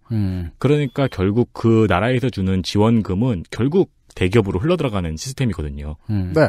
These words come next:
Speaker 2: 그런 경우로 굉장히 많이 굴러가고 있어요.
Speaker 3: 지금 윤세민이 가장 중요한 결론을 얘기해줬죠. 대기업에 굴러들어가는 것만 막으라고.
Speaker 1: 네.
Speaker 2: 그렇죠.
Speaker 3: 네.
Speaker 1: 음. 어, 그것을 일단 실현시키기 위해서는 그 이제 임금 체불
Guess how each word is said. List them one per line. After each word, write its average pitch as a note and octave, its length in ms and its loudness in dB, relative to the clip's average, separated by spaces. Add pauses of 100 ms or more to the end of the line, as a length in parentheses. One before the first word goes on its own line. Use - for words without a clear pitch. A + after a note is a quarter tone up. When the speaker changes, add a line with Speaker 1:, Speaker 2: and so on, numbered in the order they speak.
(240)
Speaker 2:
그런 E3+ 240 2
경우로 D#3+ 240 2
굉장히 A2 320 2
많이 F2+ 160 2
굴러가고 F2+ 400 -2
있어요. D2+ 220 -12 (100)
Speaker 3:
지금 D#3+ 200 -4
윤세민이 D3 540 0
가장 D3+ 300 0
중요한 D#3 380 -2
결론을 A2 400 2
얘기해줬죠. E2 580 -6 (400)
대기업에 C#3+ 520 2
굴러들어가는 F#3+ 680 4
것만 D3+ 180 4
막으라고. F#2 760 -4 (140)
Speaker 1:
네. G#2 300 2
Speaker 2:
그렇죠. F2 360 -6 (360)
Speaker 3:
네. B2+ 100 0
Speaker 1:
음. G2 280 -2 (200)
어, A#2 200 0
그것을 D3+ 640 4
일단 C3+ 220 4
실현시키기 C#3+ 500 2
위해서는 A2 380 0
그 C3 320 4
이제 G#2+ 200 0
임금 D3+ 300 4
체불 G#2 560 0